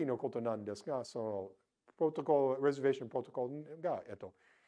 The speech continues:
一つネットワーク内には使っている場合もあるんですが、ネットワーク間にを使うことには難しい。それが、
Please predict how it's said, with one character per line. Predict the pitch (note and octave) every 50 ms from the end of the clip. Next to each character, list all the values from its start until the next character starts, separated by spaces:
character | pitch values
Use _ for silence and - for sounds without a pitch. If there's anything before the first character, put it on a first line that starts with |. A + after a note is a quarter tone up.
| _ _ _ _
一 | - - - - A#3+ A#3
つ | A#3 A#3
ネ | G#3 F3+ F3+
ッ | F3
ト | F3+ G3+
ワ | E3+ D#3+
ー |
ク | D3+ D#3+
内 | D#3+ D#3+ D#3+ D#3 D3+ D3 C#3 C3
に | B2 B2 A#2 A2 G#2
は | G2 G2 -
使 | - - B2+
っ | A2
て | - -
い | A2
る | G#2+
場 | G2+ G2+ G2
合 | G2 F#2+
も | F#2 F#2 F#2+
あ | A2 B2+
る | C#3 C3+
ん | B2+
で | B2 C3
す | B2 - -
が、 | E3 D#3 D3 C3+ _ _ _ _ _ _ _ _ _ _ -
ネ | D3 D3+ F3+
ッ | F3+
ト | F3+ G#3 F3+
ワ | E3
ー | D#3+
ク | - - -
間 | - - A3+ A3 F#3+
に | D#3+ B2 A2 G2+ G#2+ G#2+ G#2 G2+
を | G#2 G#2
使 | G#2 - - A#2 G#2
う | G2+
こ | G2 - G#2+
と | - - F#2
に | F#2+ F#2
は | F2 F2
難 | F#2+ G2 F#2+ - - -
し | - -
い。 | - E2+ - _
そ | - - - G2
れ | G#2
が、 | G#2 G#2